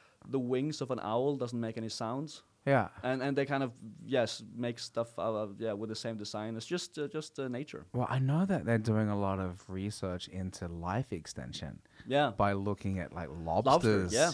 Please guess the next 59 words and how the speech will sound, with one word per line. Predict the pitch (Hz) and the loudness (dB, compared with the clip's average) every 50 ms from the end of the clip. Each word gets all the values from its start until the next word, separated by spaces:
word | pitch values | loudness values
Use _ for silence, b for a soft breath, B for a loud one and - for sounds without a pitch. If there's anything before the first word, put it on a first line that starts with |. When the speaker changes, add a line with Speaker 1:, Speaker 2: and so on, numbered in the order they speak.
| 104 | 0
Speaker 2:
Yeah, | 95 95 90 | -2 0 0
right? | 92 101 98 82 80 85 98 117 147 170 - | 0 0 0 0 0 0 2 4 4 2 2
Speaker 1:
Because | 147 135 165 156 | 0 -2 -2 2
they, | - 156 156 | 4 2 4
they | 156 160 190 | 4 2 2
don't | 226 233 185 135 - | 2 0 -2 -2 0
die, | 131 117 120 131 143 | 0 2 4 6 6
Speaker 2:
They | |
Speaker 1:
you | 165 208 | 8 8
Speaker 2:
don't | 208 135 | 8 6
Speaker 1:
know, | 127 | 6
Speaker 2:
die | 131 123 120 143 170 190 185 143 123 | 6 6 6 8 8 8 8 8 8
Speaker 1:
yeah. | 117 104 98 180 127 - | 8 8 6 4 4 6
<laughs> | |
Speaker 2:
of | 123 127 123 110 214 185 | 6 6 6 6 8 8
old | 135 131 131 123 135 | 10 10 10 8 6
age. | 107 107 117 139 180 208 156 113 104 | 4 6 6 6 6 6 6 4 4
Speaker 1:
Yeah, | 131 147 156 135 | 4 4 4 4
yeah. | 143 - | 4 6
Speaker 2:
Like, | 131 135 127 - | 4 4 6 6
they'll | 151 190 220 | 6 6 6
grow | 214 - - 123 120 123 151 185 151 | 4 0 2 4 6 8 8 8 8
and | 123 113 | 8 6
grow | 104 117 117 120 117 113 | 6 6 6 8 8 8
and | 110 104 | 6 6
grow | - 113 110 110 | 6 6 6 8
Speaker 1:
Yeah. | 117 131 | 8 6
Speaker 2:
until | 151 - 123 - | 6 6 4 4
something | - 123 117 110 104 92 | 4 2 4 4 0 -2
just | 98 98 92 65 | -2 -4 -4 -2
ends | 95 107 98 - | 0 0 0 0
up | 104 - | -2 -6
killing | - - 107 113 160 175 | 0 0 2 2 4 2
them. | 120 85 - - - | 2 0 -2 -6 -2
Speaker 1:
Yeah. | 113 120 131 - 139 - - | 2 2 2 2 0 -2 4
Speaker 2:
And | - 127 143 | 6 8 8
you | 156 | 8
see | - - 190 | 8 6 8
these, | 190 170 127 - 127 | 8 8 6 6 4
like, | 113 104 | 2 2
photos | - - - 101 113 127 135 117 - 113 | 2 2 4 6 6 8 6 6 4 0
of, | 98 92 | -4 -2
like, | 95 92 98 98 95 | -2 -2 -2 -2 -2
lobsters | 95 95 101 120 - - - 104 92 - | 0 2 2 2 0 0 -2 -2 -2 0
that, | - 92 85 - | -2 -4 -4 -4
like, | 90 95 95 90 82 78 | -4 -4 -6 -6 -8 -8
we | 95 117 139 | -4 -4 -4
think | - - 196 233 226 - | 4 6 6 6 6 4
this | 170 151 - - | 2 2 2 2
one's | 143 151 143 147 | 2 2 4 4
a | 139 | 2
hundred | 120 - 196 220 214 202 185 | 4 6 4 6 6 4 2
and | 190 180 | 2 0
forty | - - 185 196 196 180 | 4 6 6 6 8 6
years | 175 175 180 180 170 | 6 6 6 8 8
old. | 170 175 185 196 185 160 | 8 8 8 8 8 8
Speaker 1:
Yeah, | 135 151 160 | 8 8 8
yeah, | 147 131 135 135 | 6 4 4 4
yeah. | 131 139 147 | 4 2 2